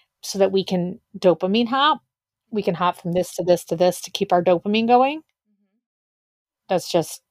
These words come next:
Speaker 1: that's how it is. So by not niching so tightly,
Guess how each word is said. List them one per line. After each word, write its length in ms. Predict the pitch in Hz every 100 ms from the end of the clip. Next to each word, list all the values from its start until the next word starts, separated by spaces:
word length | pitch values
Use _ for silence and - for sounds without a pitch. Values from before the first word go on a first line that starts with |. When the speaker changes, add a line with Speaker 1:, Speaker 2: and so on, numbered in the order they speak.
| _
Speaker 1:
that's 140 | 180
how 300 | - 185 170
it 80 | 170
is. 420 | 151 180 254 254 _ _ _ _ _ _ -
So 200 | - 202
by 200 | 196 180
not 360 | 175 190 202
niching 760 | 190 180 180 185 - 247 262 302 - _ _ _ _ _ _ _ _
so 260 | - 202 185
tightly, 800 | - 170 160 - 220 254 285